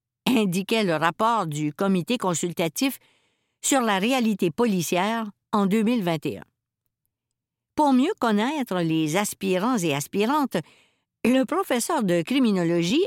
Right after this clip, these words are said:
à l'Université de Montréal, Rémi Boivin, et des collègues ont lancé en deux mille dix-neuf une vaste enquête longitudinale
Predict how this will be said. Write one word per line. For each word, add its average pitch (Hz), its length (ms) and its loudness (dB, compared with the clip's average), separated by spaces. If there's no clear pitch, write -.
à 175 100 2
l'Université 170 760 -2
de 143 120 -2
Montréal, 254 720 -2
Rémi 175 560 0
Boivin, 202 540 0
et 247 340 4
des 240 200 0
collègues 185 600 0
ont 302 160 4
lancé 311 400 -2
en 214 120 0
deux 170 140 0
mille 156 240 0
dix-neuf 240 540 -2
une 233 280 4
vaste 226 540 -2
enquête 214 600 -2
longitudinale 214 1900 -2